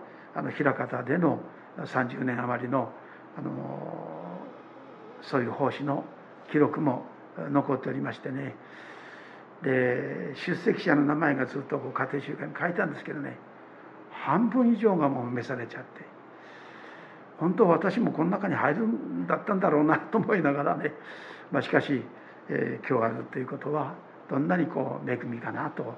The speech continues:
こう思います。えー、一言感謝の祈りを捧げいたします。恵み深い主よ、こうして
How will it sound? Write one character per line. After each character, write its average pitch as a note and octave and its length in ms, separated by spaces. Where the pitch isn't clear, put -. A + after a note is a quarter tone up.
こ - 100
う - 20
思 B2+ 160
い B2 60
ま A2 100
す。 - 120
え - 280
ー、 - 40
一 C3+ 120
言 A#2+ 200
感 B2 180
謝 C3+ 120
の B2+ 100
祈 C#3+ 200
り C3+ 60
を B2 80
捧 B2+ 140
げ B2 80
い - 20
た A#2+ 120
し - 80
ま C3 100
す。 - 120
恵 C#3+ 100
み C3 160
深 - 200
い G#2 60
主 - 160
よ、 - 160
こ B2 80
う A#2+ 60
し - 100
て B2+ 220